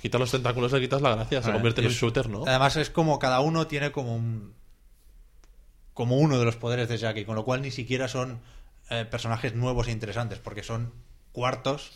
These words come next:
Speaker 2: del propio Jackie. Hay uno que tiene una katana que viene a ser el tentáculo que corta, hay otro que, que hace agujeros negros de oscuridad, que es una de las habilidades de Jackie,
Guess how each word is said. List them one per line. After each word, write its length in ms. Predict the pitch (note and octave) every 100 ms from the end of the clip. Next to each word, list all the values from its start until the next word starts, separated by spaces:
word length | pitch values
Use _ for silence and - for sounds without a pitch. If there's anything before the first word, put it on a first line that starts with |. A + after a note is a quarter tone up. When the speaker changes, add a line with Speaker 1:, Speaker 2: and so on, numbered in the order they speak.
| B2+
Speaker 2:
del 200 | A#2 G#2+
propio 280 | A#2 A2+
Jackie. 280 | G#2 A2 G2+
Hay 120 | G2
uno 140 | A#2 A2+
que 100 | A2+
tiene 260 | A#2 A2+
una 160 | A2+ A2
katana 380 | G#2+ B2 A#2+ G#2+
que 120 | A2
viene 220 | G#2 A2
a 40 | G#2
ser 160 | A2+
el 100 | G#2+
tentáculo 520 | - A2 - A2+ A2+
que 120 | G#2 G#2
corta, 460 | D#3 D3 C3 B2+ - - - - -
hay 200 | A#2+ A#2+
otro 300 | A#2+ A#2+ A#2
que, 300 | A2+ A2 G#2+
que 140 | A2
hace 340 | G#2+ A2 A#2 A2
agujeros 480 | A2 G#2+ B2 A2+ A2+
negros 340 | A#2 A#2 G#2+
de 60 | A2
oscuridad, 460 | A2+ A2 G#2+ A2+
que 60 | G#2+
es 100 | B2
una 140 | G#2+
de 60 | G#2+
las 120 | G#2
habilidades 340 | G#2+ G#2+ A2
de 100 | G#2
Jackie, 320 | G2+ A2 A#2